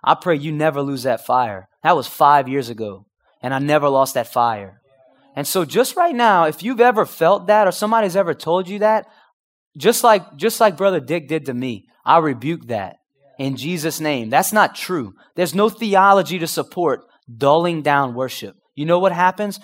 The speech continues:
We get pulled away, and we are the ones who walk away.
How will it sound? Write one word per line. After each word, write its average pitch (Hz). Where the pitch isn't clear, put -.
We 160
get 185
pulled 175
away, 147
and 156
we 202
are 180
the 143
ones 120
who 143
walk 123
away. 107